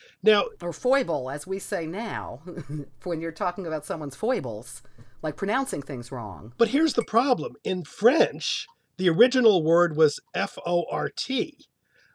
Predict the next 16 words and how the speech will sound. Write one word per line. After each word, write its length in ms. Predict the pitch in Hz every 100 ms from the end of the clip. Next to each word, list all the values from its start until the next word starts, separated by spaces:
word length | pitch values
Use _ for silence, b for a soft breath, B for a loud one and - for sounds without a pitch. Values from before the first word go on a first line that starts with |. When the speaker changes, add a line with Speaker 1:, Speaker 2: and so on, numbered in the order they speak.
| _
Speaker 1:
le 200 | 135 175
fort. 640 | - 220 226 123 107 - -
It 100 | 165
would 120 | 175
not 140 | 208 226
even, 160 | 220 170
you 100 | 180
would 120 | 180
not 140 | 208
even 200 | 220 208
pronounce 440 | - 165 196 277 -
the 100 | 131
T 400 | - 127 - 110
in 120 | 120
French. 580 | - 160 101 - - - b b b b b b
The 140 | 185